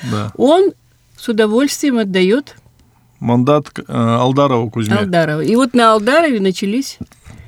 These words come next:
Speaker 1: Ну, на
Speaker 2: дебаты,
Speaker 1: самом деле, я
Speaker 2: споры.
Speaker 1: думаю, что никаких там споров не было.
Speaker 2: Не
Speaker 1: Ал-,
Speaker 2: было, да?
Speaker 1: Алдаров. Во всяком случае, это споры были, м, среди тех людей, которые слабо разбираются в ситуации. На самом деле,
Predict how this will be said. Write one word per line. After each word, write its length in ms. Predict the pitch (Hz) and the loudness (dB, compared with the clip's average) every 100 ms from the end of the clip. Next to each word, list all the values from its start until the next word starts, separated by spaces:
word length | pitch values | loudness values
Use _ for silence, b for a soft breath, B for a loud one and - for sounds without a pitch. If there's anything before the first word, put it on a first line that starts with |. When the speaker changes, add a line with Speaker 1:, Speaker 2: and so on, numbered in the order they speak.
| - | -4
Speaker 1:
Ну, 140 | 180 247 | 2 4
на 60 | |
Speaker 2:
дебаты, 200 | 247 202 | 4 2
Speaker 1:
самом 240 | 185 226 214 | 4 4 4
деле, 320 | 202 202 165 | 4 4 4
я 80 | 165 | 4
Speaker 2:
споры. 140 | 170 | 2
Speaker 1:
думаю, 180 | 185 165 | 2 2
что 200 | - 147 | 0 0
никаких 540 | 139 151 165 151 170 | 0 0 -2 -2 -4
там 180 | 123 135 | -2 -4
споров 400 | - 170 143 123 | -4 -2 -2 0
не 140 | 185 185 | 2 2
было. 280 | 127 110 | 0 -2
Speaker 2:
Не 100 | 214 | -2
Speaker 1:
Ал-, 80 | 226 | -2
Speaker 2:
было, 140 | 180 170 | -2 -2
да? 60 | |
Speaker 1:
Алдаров. 460 | - - 180 143 113 | -2 0 0 0 -2
Во 140 | - 160 | -4 -4
всяком 300 | 196 190 165 | -2 0 0
случае, 320 | 202 185 165 | 2 0 0
это 140 | 170 | -2
споры 340 | 151 - 170 143 | -4 0 0 2
были, 340 | 147 139 120 - _ | 2 0 0 -6 _
м, 240 | 120 110 113 | -10 -8 -8
среди 460 | - 143 151 147 - b b b b - | -2 0 2 0 -2 b b b b -4
тех 200 | 180 143 | -2 2
людей, 280 | 160 180 | 2 4
которые 520 | 151 123 123 131 120 113 | 2 0 0 0 2 0
слабо 320 | 131 185 180 147 | -2 0 2 2
разбираются 600 | 127 131 143 123 - 110 | 2 2 2 0 -2 -8
в 60 | |
ситуации. 560 | - 110 117 110 - - B B B B B B | -8 -4 -2 -2 -4 -6 B B B B B B
На 60 | 135 | -2
самом 260 | 196 202 | 2 2
деле, 320 | 165 165 139 | 2 2 2